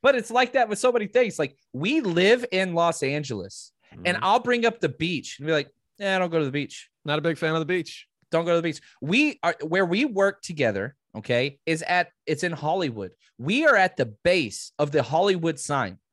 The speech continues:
Speaker 1: Literally could walk there. And, uh, what, what was the thing? Or was it, I think we were talking the Griffith Observatory, right?
Speaker 2: Yep. Haven't
Speaker 1: You
Speaker 2: been
Speaker 1: ever
Speaker 2: there
Speaker 1: been there?
Speaker 2: either. Nope.
Speaker 1: Never been there.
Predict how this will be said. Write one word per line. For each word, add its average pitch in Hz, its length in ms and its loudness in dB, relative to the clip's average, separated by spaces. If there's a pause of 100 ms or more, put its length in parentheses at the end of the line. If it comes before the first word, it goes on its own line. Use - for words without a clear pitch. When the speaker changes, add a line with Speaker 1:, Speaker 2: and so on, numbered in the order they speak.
Speaker 1:
Literally 196 600 2
could 120 260 -8
walk 208 360 0
there. 123 400 0 (1200)
And, 175 240 4
uh, 170 280 6
what, 160 220 0
what 196 140 2
was 226 200 0
the 220 100 -4
thing? 220 200 -2
Or 190 200 4
was 196 240 -2
it, 190 140 -2 (140)
I 165 120 0
think 254 180 -4
we 269 60 -8
were 220 80 2
talking 185 280 -2
the 143 60 -8
Griffith 151 380 -6
Observatory, 107 680 -4
right? 113 360 -2
Speaker 2:
Yep. 104 160 -10 (220)
Haven't 107 180 -8
Speaker 1:
You 127 100 2
Speaker 2:
been 175 60 -2
Speaker 1:
ever 165 80 -2
Speaker 2:
there - 80 2
Speaker 1:
been 208 60 0
there? 220 140 2
Speaker 2:
either. - 140 -6 (220)
Nope. 120 280 -8
Speaker 1:
Never 196 340 0
been 185 180 -2
there. 98 220 -4